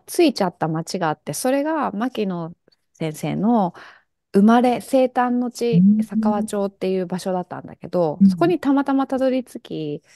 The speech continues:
Speaker 1: たまたま撮った、なんかおじいちゃんとおばあちゃんがやってる宿が、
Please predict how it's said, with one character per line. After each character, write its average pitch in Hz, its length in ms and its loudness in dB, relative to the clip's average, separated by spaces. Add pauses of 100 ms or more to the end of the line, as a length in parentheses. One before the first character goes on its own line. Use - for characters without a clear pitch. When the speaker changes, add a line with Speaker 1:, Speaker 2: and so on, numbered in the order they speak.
(200)
Speaker 1:
た 233 120 0
ま 262 120 2
た 277 140 2
ま 262 220 2
撮 262 160 -6
っ 262 60 -4
た、 160 260 -6
な 160 80 -8
ん - 20 -20
か - 100 -8
お 170 60 0
じ 190 120 0
い 180 40 -6
ち - 60 -6
ゃ 156 80 -2
ん - 20 -6
と 156 60 -4
お 151 40 -6
ば 165 100 -2
あ 165 40 -6
ち - 80 -12
ゃ - 20 -10
ん 143 40 -6
が 135 60 -6
や 147 60 -6
っ - 40 -18
て - 100 -10
る 147 80 -4
宿 160 280 -2
が、 214 360 2